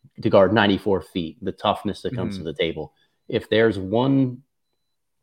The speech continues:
Speaker 1: shouldn't say this in terms of only one program, but you s-, you learn after a while which college programs to trust in terms of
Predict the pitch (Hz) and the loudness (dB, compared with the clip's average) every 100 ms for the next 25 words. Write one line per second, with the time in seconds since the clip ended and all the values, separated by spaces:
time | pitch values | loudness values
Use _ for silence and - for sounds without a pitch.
0 | _ 95 - 78 73 80 69 67 67 - | _ -12 -8 -8 -8 -8 -6 -8 -12 -18
1 | _ - - 67 - 87 80 78 71 69 | _ -16 -14 -16 -10 -10 -8 -10 -10 -12
2 | - - 98 90 80 73 65 65 _ _ | -14 -6 -2 -2 -2 -4 -10 -14 _ _
3 | - 76 65 65 65 - 71 - _ _ | -10 -8 -8 -10 -12 -6 -6 -8 _ _
4 | _ _ _ _ _ _ _ - 107 117 | _ _ _ _ _ _ _ -6 -2 0
5 | - 165 131 120 120 143 143 131 123 123 | 0 0 2 4 4 4 4 2 2 0
6 | 107 101 98 87 87 98 110 - - - | 2 4 2 0 0 0 0 -4 -8 0
7 | 101 95 85 - 95 87 87 82 80 78 | 2 2 -2 -2 -2 -2 -4 -8 -10 -12
8 | - _ - - - 95 76 67 - - | -16 _ -16 -14 -8 -4 -4 -6 -16 -20
9 | - - 80 82 78 76 78 76 | -16 -12 -10 -8 -8 -8 -8 -8